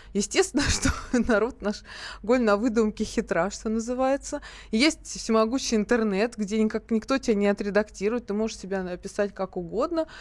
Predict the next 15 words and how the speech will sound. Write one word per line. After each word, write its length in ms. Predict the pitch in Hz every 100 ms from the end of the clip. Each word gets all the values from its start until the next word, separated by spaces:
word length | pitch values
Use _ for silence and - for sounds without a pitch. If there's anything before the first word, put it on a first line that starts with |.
| - - -
И, 180 | - 403
э, 440 | 311 - 185 165 -
куча-куча 680 | 294 330 - 208 - 254 202
всяких 400 | - 202 - 160
сайтов 540 | - 226 349 339 269 262 -
в 60 | -
соцсетях. 720 | 208 - - 320 349 294 - - - - -
Э, 220 | - 170
люди, 400 | 175 254 330 220
мужчины 680 | 214 180 170 - 190 254 330 226
рекламируют 580 | - 185 180 285 269
себя 260 | - 160 233
как 160 | 220 -
потенциального 800 | 185 185 180 180 208 233 214
донора. 480 | 196 214 202 139 -